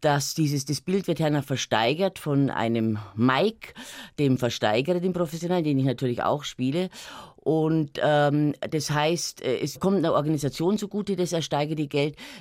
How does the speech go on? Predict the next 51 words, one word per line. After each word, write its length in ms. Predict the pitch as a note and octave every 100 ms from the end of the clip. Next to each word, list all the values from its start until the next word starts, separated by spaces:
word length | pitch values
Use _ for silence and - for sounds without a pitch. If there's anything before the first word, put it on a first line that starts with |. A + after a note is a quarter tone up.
| -
die 200 | E3+ D#3+
halt 180 | D#3 C#3+
sich 140 | D3+
zur 140 | C#3+ -
Aufgabe 420 | C#3+ - D3+ C#3+
gemacht 360 | D3 C#3 C3 D3
hat, 100 | -
für 180 | D#3+
uns 260 | D#3 F3+ -
die 140 | E3
Welt 260 | C3 C3 C3+
zu 120 | C#3
retten 340 | C3 C#3 - D3+
oder 180 | B2+
das 180 | B2+ A#2+
Elend 360 | - C3 B2 G#2+
zu 100 | B2+
lindern 460 | B2 B2+ A2+ G2+ - - -
und 140 | B2+ C3
nimmt 260 | C3+ B2
dadurch 280 | A#2 A#2 A2
ein 100 | A#2
bisschen 400 | A#2+ - B2+ A#2
von 120 | A#2
unserer 340 | G#2 A#2 A2+ A2
Last, 340 | A2 C3 -
weil 160 | B2+ A#2+
wir 180 | C3+
alle 260 | A2+ C3+ D#3
schuldig 420 | - E3 F3+ F3+
sind, 160 | E3+ D3
allein 400 | B2+ A2+ C#3 C#3 - - - - - - _ _
wie 140 | A3+ G#3
wir 120 | G3+
leben, 340 | F3+ G3+ G#3
wie 100 | F#3+
wir 80 | F3+
uns 120 | E3+
ernähren, 400 | E3 D#3 E3+ F3+
wie 100 | E3+
wir 120 | E3
uns 200 | B2+ D#3
kleiden 400 | - C3 C#3 E3
und 120 | C#3 C#3
so 80 |
weiter, 240 | A#2+ A#2+ C3
das 180 | B2 A2
wissen 280 | A2 A2+
wir 80 | F#2+
ja 160 | F#2+ C#2
alles. 400 | C2+ - -